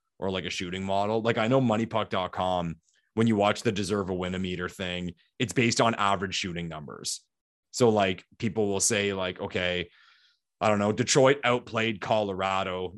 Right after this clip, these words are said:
fifty-five forty-five." Yeah, but Colorado doesn't need as many shots to score as Detroit does. So I'd like to know, like, how this model broke down, like, as far as, like, a player like Mikheyev goes, where it's like, well, if you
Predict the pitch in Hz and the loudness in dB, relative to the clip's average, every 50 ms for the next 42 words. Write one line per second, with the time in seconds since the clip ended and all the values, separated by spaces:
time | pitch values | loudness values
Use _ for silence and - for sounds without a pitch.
0 | - _ - - - 135 120 - 123 117 - 120 104 104 101 95 - - 107 98 | -18 _ -20 -4 -2 -2 0 0 -2 0 2 4 4 4 4 2 0 -2 -2 -2
1 | 101 104 98 - - 92 90 90 90 87 85 - _ 101 101 92 98 - - - | -2 -4 -4 -4 -2 -2 -2 -2 -4 -6 -8 -10 _ -4 -4 -4 -6 -8 -4 0
2 | 120 107 107 110 104 98 92 92 98 101 98 98 92 98 101 95 104 104 101 101 | 2 2 2 2 2 2 2 2 2 2 0 -2 -2 -2 -4 -2 -2 -2 0 0
3 | 101 95 92 90 82 95 98 92 92 90 90 - - 95 85 87 87 - - - | -2 -2 -4 -4 -4 -2 -2 -2 -2 -2 -2 -2 0 0 0 -2 -2 -4 -8 -8
4 | 92 85 - - - 82 82 82 82 85 - - 95 85 82 82 80 - - 80 | -6 -6 -6 -6 -6 -6 -6 -4 -4 -6 -4 -2 -2 -2 -2 -2 -4 -8 -10 -10
5 | - - - 87 78 76 76 - - 69 - - - - - - - _ _ - | -8 -6 -6 -6 -6 -6 -8 -8 -12 -14 -14 -12 -10 -10 -10 -10 -10 _ _ -20
6 | _ - - 123 113 101 95 95 92 - - _ _ _ _ _ _ _ 123 123 | _ -2 2 2 4 4 2 0 -2 -4 -8 _ _ _ _ _ _ _ 0 2
7 | 123 127 135 131 127 - 123 123 113 107 107 104 - 113 110 110 98 110 101 - | 4 6 6 6 6 4 4 4 4 4 2 2 2 2 2 2 0 -2 -6 -6
8 | - _ 113 113 110 98 98 95 101 82 101 101 95 - - 110 101 98 95 92 | -10 _ -4 -2 0 0 0 0 -2 -2 -2 -4 -4 -2 -2 0 0 0 0 -2
9 | 92 90 92 - - 110 104 101 104 101 101 101 - - 113 101 98 95 95 - | -4 -4 -4 -2 0 0 2 2 2 0 -2 -2 2 4 4 4 4 2 0 -2
10 | 98 90 87 - 110 107 104 107 104 92 87 98 90 90 90 80 85 95 92 92 | -4 -8 -6 -2 0 2 4 2 2 2 0 -2 -2 -2 -4 -6 -6 -4 -4 -2
11 | 90 101 90 101 98 - - - 107 | -2 -4 -4 -4 -4 -4 -6 -8 -8